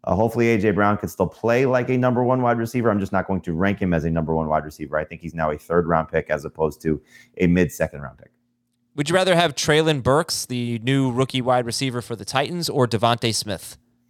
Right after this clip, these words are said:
Speaker 1: I'd rather have Treylon Burks. I'd rather have Drake London, and I might rather have Chris Olave as well. I think Devontae Smith,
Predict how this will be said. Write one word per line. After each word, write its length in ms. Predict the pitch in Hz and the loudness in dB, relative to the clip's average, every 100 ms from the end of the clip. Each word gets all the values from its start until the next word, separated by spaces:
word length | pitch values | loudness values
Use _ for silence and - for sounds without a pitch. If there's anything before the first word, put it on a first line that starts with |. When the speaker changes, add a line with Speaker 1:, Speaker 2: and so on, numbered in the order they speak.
| - _ - | -20 _ -6
Speaker 1:
I'd 100 | 95 | 0
rather 200 | 113 117 | 2 2
have 160 | 117 107 | 0 2
Treylon 300 | 113 113 101 | 2 2 2
Burks. 240 | 110 - | 2 0
I'd 60 | 98 | 0
rather 260 | 104 104 | 2 4
have 300 | 101 101 92 | 4 2 2
Drake 220 | 98 98 | 0 0
London, 400 | 92 98 95 98 | 2 2 2 2
and 100 | 90 | 2
I 60 | 90 | 2
might 180 | 92 - | 2 2
rather 260 | 92 90 | 2 2
have 260 | 90 87 78 | 2 2 0
Chris 180 | 90 82 | -4 0
Olave 340 | 85 85 78 | 2 4 2
as 220 | 76 78 | 0 0
well. 200 | 76 76 | 2 2
I 100 | 71 | 2
think 260 | 73 82 64 | 0 -4 -2
Devontae 400 | 78 82 80 82 | 2 2 2 -2
Smith, 360 | - 82 80 | 2 0 0